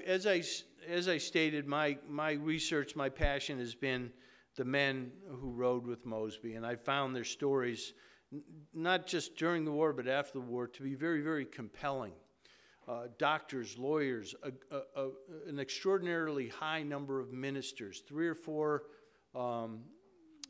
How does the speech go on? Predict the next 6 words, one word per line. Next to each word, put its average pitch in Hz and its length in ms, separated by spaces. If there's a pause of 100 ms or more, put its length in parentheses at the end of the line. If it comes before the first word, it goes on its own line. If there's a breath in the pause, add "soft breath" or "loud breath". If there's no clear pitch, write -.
millionaires. 127 920 (440 loud breath)
The 135 80
first 202 400
book 175 200
I 151 100
did 139 380